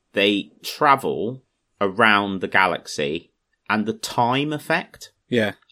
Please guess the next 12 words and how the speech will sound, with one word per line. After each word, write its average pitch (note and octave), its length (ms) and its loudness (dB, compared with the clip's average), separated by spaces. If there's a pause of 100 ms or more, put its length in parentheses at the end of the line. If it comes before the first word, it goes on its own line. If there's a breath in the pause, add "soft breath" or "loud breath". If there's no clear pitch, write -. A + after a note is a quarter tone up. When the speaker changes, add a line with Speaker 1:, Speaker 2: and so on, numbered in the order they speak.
(100)
Speaker 1:
Uh, - 200 0
it D#3+ 140 0
is - 260 -4 (120)
absolutely D3+ 640 -2
absurd. G2 460 -2
So E3+ 200 2 (320 loud breath)
it's G3+ 200 2
quite - 340 -2
cool. F3+ 540 0
Like C3+ 300 2
when F3+ 180 0
you, G#3 420 -2